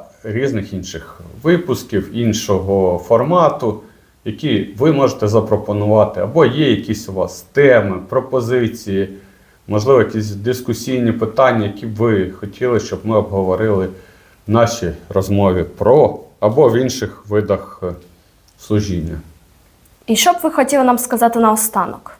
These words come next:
Speaker 1: Я х-, хотів би подякувати вам усім за перегляд, за участь в служінні. Я знаю, що досить багато з вас молиться за наше служіння. Багато хто з вас, е,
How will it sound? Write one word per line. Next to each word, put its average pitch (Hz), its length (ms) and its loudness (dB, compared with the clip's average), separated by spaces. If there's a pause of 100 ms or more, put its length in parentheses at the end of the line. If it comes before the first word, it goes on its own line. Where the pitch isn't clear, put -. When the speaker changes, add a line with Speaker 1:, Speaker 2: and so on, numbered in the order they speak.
(800)
Speaker 1:
Я 196 180 6
х-, - 200 -6 (460)
хотів 135 360 -2
би 104 60 0
подякувати 95 800 0
вам 92 280 -2
усім 87 420 -10 (140)
за 104 180 2
перегляд, 143 800 2 (520)
за 107 220 2
участь 151 440 2
в - 60 -10
служінні. 110 680 0 (200)
Я 139 100 4
знаю, 135 220 2
що 104 160 -6
досить 113 340 0
багато 101 460 2
з 92 60 -10
вас 104 300 2
молиться 107 460 -2
за 95 120 -8
наше 98 340 -6
служіння. 117 840 -2 (1300)
Багато 127 400 2
хто 120 240 2
з 95 100 -2
вас, 117 460 2
е, 101 140 0